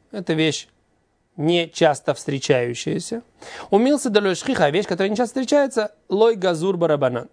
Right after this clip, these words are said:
не постановляли мудрецы. Мы уже несколько раз говорили, что это, в принципе, клалим, да, это общее правило постановления мудрецов. Мудрецы постановляют, они говорят какую-то причину, но изменяется причина. Очень часто они говорят, что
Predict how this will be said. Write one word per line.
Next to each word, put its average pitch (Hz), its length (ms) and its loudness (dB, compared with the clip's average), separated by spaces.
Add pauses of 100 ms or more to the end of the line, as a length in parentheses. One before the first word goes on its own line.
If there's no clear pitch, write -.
не 196 160 2
постановляли 156 400 0
мудрецы. 135 380 -2 (520)
Мы 247 80 6
уже 254 140 4
несколько 226 320 2
раз 214 160 4
говорили, 233 240 0
что 226 100 -2
это, 208 100 -4
в 165 40 -8
принципе, 226 320 0
клалим, 185 680 2
да, 170 140 2
это 175 140 0
общее 196 240 0
правило 180 300 2
постановления 170 400 0
мудрецов. 139 520 -2
Мудрецы 165 520 0
постановляют, 147 800 0 (440)
они 160 540 0 (720)
говорят 156 280 4
какую-то 156 280 0
причину, 151 480 0
но 135 380 2 (420)
изменяется 165 520 2
причина. 160 340 2
Очень 160 200 0
часто 151 360 2
они 143 160 -2
говорят, 143 280 2
что - 300 -4